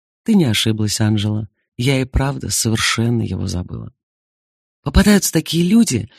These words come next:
чьи черты невозможно запомнить, даже когда стоишь нос к носу и смотришь им прямо в лицо. "Вивиан", он протянул мне руку для рукопожатия, "благодарю за визит.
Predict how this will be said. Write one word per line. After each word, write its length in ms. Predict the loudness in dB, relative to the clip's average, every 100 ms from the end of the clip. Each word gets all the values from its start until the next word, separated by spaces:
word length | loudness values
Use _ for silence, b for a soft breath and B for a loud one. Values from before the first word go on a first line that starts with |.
| b b b
чьи 160 | -2 2
черты 340 | 2 2 0
невозможно 640 | 0 2 0 0 0 -2 -4
запомнить, 640 | -4 -4 -2 -2 -2 -6
даже 380 | 0 2 2 0
когда 300 | -4 -6 -4
стоишь 360 | -2 0 0 2
нос 300 | 2 2 -2
к 120 | -4
носу 440 | -2 0 -2 -6 B -20 B
и 80 |
смотришь 520 | -2 2 2 2 0 -2
им 80 |
прямо 440 | 0 2 2 2 0
в 60 |
лицо. 500 | 0 -2 -4 -6 -10 -18 _ _ _ _ _ _ _ _
"Вивиан", 720 | -6 4 4 6 2 2 0 -6 _ _ 0
он 200 | 2 2
протянул 420 | 0 2 4 4
мне 100 | 4
руку 240 | 2 -2
для 160 | -2 -2
рукопожатия, 840 | -2 -4 -2 0 0 -2 -6 -6
"благодарю 480 | 0 2 4 4 4
за 140 | 2 2
визит. 520 | 0 0 -4 -6